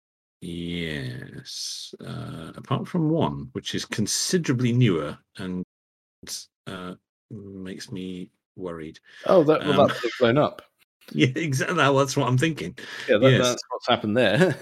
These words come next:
Speaker 2: <laughs>
Speaker 1: There's, there's a, a two thousand and, uh,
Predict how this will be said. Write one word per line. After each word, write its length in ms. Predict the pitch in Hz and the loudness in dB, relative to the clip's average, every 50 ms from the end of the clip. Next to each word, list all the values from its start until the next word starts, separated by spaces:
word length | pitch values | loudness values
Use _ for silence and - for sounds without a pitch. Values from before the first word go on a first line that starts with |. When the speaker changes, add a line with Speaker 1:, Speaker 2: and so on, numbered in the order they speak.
| - - | -10 -20
Speaker 2:
<laughs> 120 | _ _ | _ _
Speaker 1:
There's, 680 | - - 123 117 117 117 113 113 117 - - - - - - _ _ _ _ _ _ | 0 4 6 8 8 8 8 6 4 0 -2 -2 -4 -6 -10 _ _ _ _ _ _
there's 380 | 123 113 120 110 107 104 101 | -4 0 2 2 2 4 4
a, 160 | 113 107 104 - _ _ - - | 2 2 2 0 _ _ -8 -6
a 80 | 117 - | -4 -4
two 200 | - - 165 151 | 0 2 2 2
thousand 520 | 131 151 151 143 139 127 131 131 127 123 | 2 2 2 2 2 2 4 4 4 4
and, 320 | 123 120 120 120 113 107 - _ _ _ _ _ _ _ _ _ _ _ _ _ _ _ _ _ _ - | 2 2 0 -2 -2 -4 -6 _ _ _ _ _ _ _ _ _ _ _ _ _ _ _ _ _ _ -6
uh, 340 | 110 98 98 98 98 101 | -6 -4 -2 -2 -4 -4